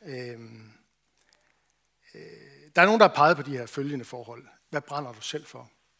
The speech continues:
Altså, hvad, hvad går du op i? Nogle gange så giver Gud gaver i forlængelse af det,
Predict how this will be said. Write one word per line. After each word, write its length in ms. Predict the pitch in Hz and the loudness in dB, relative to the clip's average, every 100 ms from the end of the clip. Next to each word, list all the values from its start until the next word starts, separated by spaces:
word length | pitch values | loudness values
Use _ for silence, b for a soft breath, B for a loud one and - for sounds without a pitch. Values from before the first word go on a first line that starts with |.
| _ B B B B B B | _ B B B B B B
Altså, 160 | - 139 | -14 -8
hvad, 220 | 160 170 | -6 -6
hvad 160 | 151 | -6
går 160 | 165 151 | -4 -6
du 80 | 147 | -6
op 240 | 151 151 | -12 -12
i? 120 | 127 143 | -16 -18
Nogle 200 | 156 175 | -12 -12
gange 220 | 139 143 | -12 -14
så 120 | 143 147 | -16 -14
giver 200 | 170 139 | -12 -10
Gud 180 | 156 | -12
gaver 360 | 160 131 147 160 | -12 -10 -10 -10
i 100 | 170 | -12
forlængelse 600 | - 147 165 175 151 147 | -12 -10 -8 -8 -10 -14
af 100 | 127 | -16
det, 220 | 143 139 | -16 -16